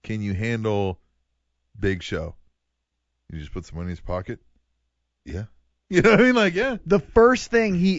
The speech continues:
Speaker 2: he always says is the last dollar bill he counted.
Speaker 1: Yeah, yeah. I like that.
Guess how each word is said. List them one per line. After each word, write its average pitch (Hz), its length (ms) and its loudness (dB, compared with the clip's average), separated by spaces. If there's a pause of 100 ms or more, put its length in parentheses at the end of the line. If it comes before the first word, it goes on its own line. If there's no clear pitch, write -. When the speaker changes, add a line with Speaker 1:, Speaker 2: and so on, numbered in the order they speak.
(120)
Speaker 2:
he 156 280 -4
always 175 440 4
says 123 600 -2 (180)
is 139 260 -6
the 139 120 -4
last 139 680 -4
dollar 135 440 2
bill 113 300 -2
he 117 140 -6
counted. 113 560 -8
Speaker 1:
Yeah, 135 380 2
yeah. 113 380 2 (260)
I 90 40 -6
like 131 200 -4
that. 80 260 -8